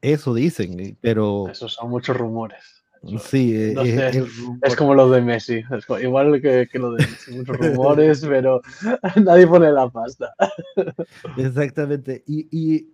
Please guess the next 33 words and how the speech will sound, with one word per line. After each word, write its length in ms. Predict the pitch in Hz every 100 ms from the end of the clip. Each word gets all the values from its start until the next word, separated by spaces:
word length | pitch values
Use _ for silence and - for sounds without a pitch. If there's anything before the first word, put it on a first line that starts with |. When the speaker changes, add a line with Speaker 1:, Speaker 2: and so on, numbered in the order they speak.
| _
Speaker 1:
mi 160 | 151 180
pregunta 520 | 170 190 247 220 202
es: 300 | 196 175 _ _ _ _ _ _ _ _ _ _
¿qué, 220 | 240 247 -
qué 140 | - 214
esperamos 420 | - 202 196 190
de 120 | 175
Xavi? 360 | 180 139 80 - 113
Y, 380 | 123 151 147 165
y 40 |
lo, 260 | 156 160 -
y 80 | 147
la, 240 | 156 156
y 180 | 160 156
la 140 | 151 151
vuelvo 320 | 165 214 208
a 20 |
hacer 240 | 185 202
porque 200 | 202 170
esta 120 | 175 175
pregunta 300 | 180 175 170
la 60 |
he 40 | 170
hecho 160 | 185
muchas 300 | 175 170 170
veces. 400 | 165 156 175 - _ _ _ _ -
¿Qué 120 | 226
esperamos 500 | 220 220 214 208 202
de 80 | 180
Xavi? 360 | 185 165 165
Porque, 640 | 170 165 147 - 151 143 - _ - _ _
¿qué 160 | 233
pasa 600 | 214 240 233 - 147 160